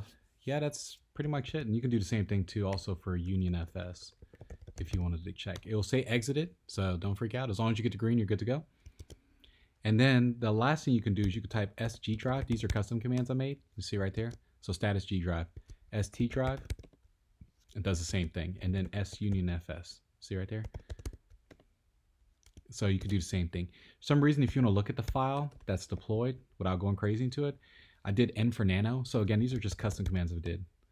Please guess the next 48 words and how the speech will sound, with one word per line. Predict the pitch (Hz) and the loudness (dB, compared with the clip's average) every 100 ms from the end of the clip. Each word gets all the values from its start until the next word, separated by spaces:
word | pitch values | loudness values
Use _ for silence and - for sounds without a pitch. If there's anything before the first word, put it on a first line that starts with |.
| _ _ | _ _
So | - | -8
N | 95 104 | 0 2
G | 107 107 | 2 0
drive, | 120 123 110 | 0 0 2
and | |
you | 95 | 0
see, | - 107 | 0 -2
it | 98 95 | -2 -2
shows | 117 107 | -2 0
you | 101 | 0
what | 95 | 0
it | 92 | -2
looks | 90 - | -4 -4
like. | 90 87 - _ _ _ _ _ | -6 -6 -14 _ _ _ _ _
So | - 98 | -2 -2
if | 98 | 2
you | |
wanna | 101 | 2
look | 101 101 | 2 -2
at | 92 | -4
your | |
file | 87 104 104 | -2 -2 0
real | 107 | -2
quick, | 104 120 107 - _ _ _ - | -2 -2 -4 -6 _ _ _ -8
if | - | -4
you | - | 2
edit | 113 127 | 2 4
it, | 143 | 2
it's | - | 2
not | 117 | 0
gonna | 107 95 | 2 2
do | 101 | 4
anything | 113 117 135 135 | 2 2 -4 0
unless | 101 104 98 104 | 2 2 0 0
you | 101 95 90 - - | 0 0 -2 -8 -4
redeploy | 104 104 101 - 110 | 0 2 0 0 0
the | 92 | 0
service. | 110 120 143 - - - | -2 -2 -4 -8 -18 -12
So | - 98 92 | -2 0 0
unless | 98 101 - | 0 -2 -2
you | |
do | 98 | -4
a | |
system | - 101 101 90 | -2 -4 -2 -2
C | 101 | -2
T | 98 | -2
L | 98 | -2
restart, | 101 - 101 98 | -2 -2 -2 -2